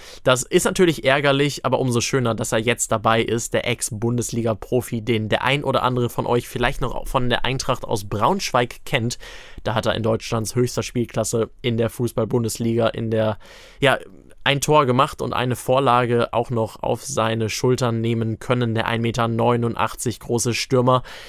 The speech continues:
hat er auch in anderen Ligen bewiesen, dass er gut netzen kann. In der zweiten Liga zum Beispiel über fünfzig Einsätze oder für den M S V Duisburg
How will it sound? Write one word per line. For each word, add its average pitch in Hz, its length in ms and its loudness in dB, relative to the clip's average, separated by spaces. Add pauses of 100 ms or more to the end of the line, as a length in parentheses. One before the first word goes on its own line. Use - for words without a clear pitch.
(180)
hat 180 120 2
er 175 80 6
auch 180 120 4
in 180 120 2
anderen 147 240 4
Ligen 107 440 0
bewiesen, 107 480 -2
dass 110 180 0
er 110 140 2
gut 110 200 -2
netzen 113 360 -2
kann. 117 300 -2
In 107 80 -4
der 110 120 0
zweiten 117 300 0
Liga 113 220 0
zum 120 160 -2
Beispiel 113 320 -2
über 117 180 0
fünfzig - 580 -2
Einsätze 113 600 0
oder 113 280 2
für - 160 -4
den 110 120 0
M 117 160 -2
S 113 140 0
V 113 160 0
Duisburg 110 500 0